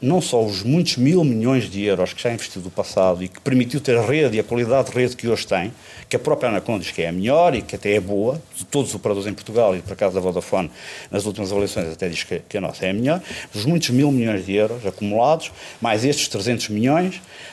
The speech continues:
vai abrir isto, se faz favor, em uns novos que vão entrar aí. Uns novos que, por acaso, depois de muita insistência, até vão ter umas obrigações de cobertura,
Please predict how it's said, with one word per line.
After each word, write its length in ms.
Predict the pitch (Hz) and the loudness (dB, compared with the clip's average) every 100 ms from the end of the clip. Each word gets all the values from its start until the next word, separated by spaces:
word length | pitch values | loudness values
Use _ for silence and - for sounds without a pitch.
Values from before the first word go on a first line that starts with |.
| - | -14
vai 260 | - 143 147 | -2 2 2
abrir 300 | 127 123 127 | 2 0 0
isto, 140 | 127 | 0
se 80 | - | -2
faz 160 | 135 127 | -2 0
favor, 500 | 131 127 143 156 160 | -2 2 2 0 -2
em 100 | 147 | -2
uns 200 | 151 147 | 2 2
novos 340 | 131 143 143 - | 4 4 2 -4
que 100 | - | -4
vão 120 | 143 | -4
entrar 260 | 143 143 147 | -2 -4 -4
aí. 220 | 139 113 _ _ _ - 165 - - | -6 -10 _ _ _ -14 -14 -16 -4
Uns 140 | 254 139 | 0 4
novos 380 | 151 175 - - - | 4 2 -2 -10 -16
que, 80 | - | -4
por 180 | 190 165 | 0 2
acaso, 420 | 165 165 139 101 | 4 4 4 0
depois 680 | 104 151 185 196 139 95 | -4 2 6 6 4 0
de 80 | 92 | 0
muita 360 | 107 143 127 107 | 2 4 4 0
insistência, 640 | 98 - 139 135 113 101 101 | -2 -2 0 0 2 0 0
até 180 | 117 135 | -2 0
vão 140 | 123 | 0
ter 140 | 113 135 | 0 0
umas 180 | 131 127 | 0 0
obrigações 460 | 135 131 - 139 | 0 -2 -2 -4
de 40 | - | -4
cobertura, 440 | 135 143 - | -8 -8 -8